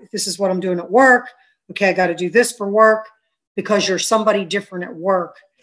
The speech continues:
than you are at home or than you are with your friends. And I think life is eaten up by trying to figure out what you wanna be. And the reality of that is that everybody knows it anyway. People can see.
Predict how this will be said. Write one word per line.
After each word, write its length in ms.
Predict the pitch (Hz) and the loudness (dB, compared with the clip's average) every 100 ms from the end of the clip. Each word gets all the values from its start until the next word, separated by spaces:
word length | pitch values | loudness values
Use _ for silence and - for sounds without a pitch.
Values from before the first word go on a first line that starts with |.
| _ _ | _ _
than 140 | 180 | -6
you 180 | 180 180 | -2 -2
are 260 | 175 170 170 | -2 -4 -6
at 80 | 165 | -4
home 420 | 202 196 196 185 | -2 -2 -6 -10
or 160 | 175 | -12
than 240 | 165 170 180 | -10 -10 -12
you 180 | 180 185 | -12 -10
are 160 | 170 | -10
with 180 | 165 160 | -10 -14
your 80 | 170 | -18
friends. 600 | - 269 240 202 196 - _ _ _ _ | -4 2 2 2 -4 -12 _ _ _ _
And 120 | 214 | -2
I 40 | 214 | -2
think 240 | 226 202 | -2 -4
life 380 | 196 208 220 233 | 0 2 4 2
is 180 | 214 208 | -6 -6
eaten 320 | 208 240 196 | -8 -6 -2
up 280 | 214 185 - _ _ _ _ _ _ _ _ - | 0 -2 -6 _ _ _ _ _ _ _ _ -6
by 600 | 160 202 185 180 180 - _ - | 0 2 2 0 -4 -10 _ -6
trying 200 | 220 214 | -2 0
to 80 | 208 | 0
figure 320 | 226 190 202 | -4 -2 -2
out 180 | 196 202 | -2 -2
what 220 | 208 208 | -2 -2
you 80 | 202 | -6
wanna 220 | 196 185 | -6 -4
be. 320 | 170 285 277 | -2 0 -2
And 160 | 220 202 | -4 -6
the 60 | |
reality 560 | 185 208 202 269 214 185 | -4 0 0 0 -2 -4
of 100 | 160 | -4
that 200 | 180 180 | -6 -6
is 140 | 175 | -10
that 100 | 202 | -12
everybody 500 | 202 202 208 190 180 | -12 -10 -8 -6 -6
knows 280 | 175 175 175 | -6 -6 -6
it 100 | 175 | -8
anyway. 460 | 175 170 165 165 - _ _ _ _ | -10 -14 -14 -14 -16 _ _ _ _
People 300 | - 240 226 | -4 -4 -4
can 160 | 214 202 | -6 -6
see. 480 | - 208 180 165 | -4 -2 -4 -6